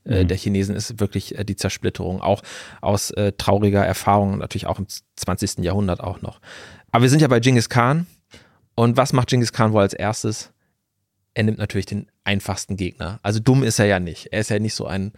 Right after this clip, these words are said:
Speaker 1: ein tollkühner Held, sondern er ist ja ein, äh, kühl kalkulierender Heerführer.
Speaker 2: Ja, aber auch damals, äh, wenn man, äh, sich die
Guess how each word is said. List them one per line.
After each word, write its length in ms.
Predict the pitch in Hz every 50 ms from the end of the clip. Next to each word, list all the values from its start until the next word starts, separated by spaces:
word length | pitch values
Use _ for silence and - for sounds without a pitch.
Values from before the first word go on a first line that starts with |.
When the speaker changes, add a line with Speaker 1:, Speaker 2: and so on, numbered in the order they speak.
| - - - - - _ _ _
Speaker 1:
ein 120 | - 113 104
tollkühner 460 | - - 110 110 107 - 120 110 98
Held, 260 | 101 113 120 147 160
sondern 320 | - 131 131 131 127 123 117
er 100 | 107 110
ist 100 | 117 - -
ja 60 | 113
ein, 120 | 107 110 - - _ - -
äh, 260 | - - 123 123 143 - _ _
kühl 240 | - - 156 156 151
kalkulierender 800 | 151 - 135 123 - - 127 120 123 120 120 117 113 107 104 110 - _ _
Heerführer. 520 | - - - - - - - - - 110 - _ _ _ - -
Speaker 2:
Ja, 80 | -
aber 160 | - 117 - -
auch 340 | 123 - - 131 - - -
damals, 460 | - 113 107 120 123 127 - - -
äh, 160 | 131 113 107
wenn 120 | 113 110
man, 180 | 110 113 113 120
äh, 160 | 123 110 107
sich 160 | 101 107 110
die 240 | - - 113 101 101